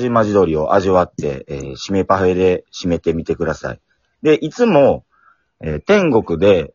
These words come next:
そのイベントは毎週行われるんですけど、えー、今回は、えー、今日ですね、えー、えー、五月十三日、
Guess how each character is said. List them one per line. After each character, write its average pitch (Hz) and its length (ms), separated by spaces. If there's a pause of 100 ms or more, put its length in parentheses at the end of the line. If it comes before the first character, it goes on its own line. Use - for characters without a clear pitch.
そ - 160
の 120 100
イ 117 80
ベ 113 140
ン 107 120
ト 107 120
は 98 180
毎 95 280
週 95 440
行 110 200
わ 107 260
れ 98 120
る 95 140
ん 82 80
で 71 80
す - 160
け 82 120
ど、 110 340 (840)
え - 40
ー、 71 320
今 202 240
回 113 260
は、 78 240
え 92 60 (140)
ー、 85 80 (100)
今 185 160
日 196 60
で 147 100
す - 160
ね、 80 240 (280)
え 80 460
ー、 - 40 (360)
え 80 60
ー、 71 340
五 123 160
月 78 640
十 110 240
三 95 320
日、 76 540